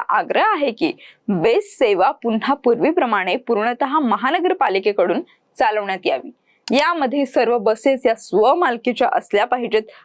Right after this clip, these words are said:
असा आग्रह धरला जातोय, तर सर्व कर्मचारी महानगरपालिकेच्या नियमांनुसार कायमस्वरूपी असावे. कंत्राटी पद्धती रद्द करण्यात यावी. तसेच मुंबई महानगरपालिकेने बेस्टला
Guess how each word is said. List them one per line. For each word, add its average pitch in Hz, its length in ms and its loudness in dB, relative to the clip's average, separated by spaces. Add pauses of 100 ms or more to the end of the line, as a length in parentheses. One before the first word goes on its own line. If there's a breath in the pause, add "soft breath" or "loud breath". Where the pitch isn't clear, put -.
असा 311 240 -2
आग्रह 226 460 0
धरला 247 360 2
जातोय, 233 380 0 (360 loud breath)
तर 311 120 2
सर्व 311 360 2
कर्मचारी 277 600 2
महानगरपालिकेच्या 233 1080 0
नियमांनुसार 226 840 0 (460 soft breath)
कायमस्वरूपी 277 840 2
असावे. - 400 -2 (500)
कंत्राटी 339 500 2
पद्धती 247 680 -2 (180)
रद्द 240 300 2
करण्यात 170 460 -2
यावी. - 280 -2 (140)
तसेच 226 300 0
मुंबई 202 440 0
महानगरपालिकेने 220 960 0
बेस्टला 196 600 0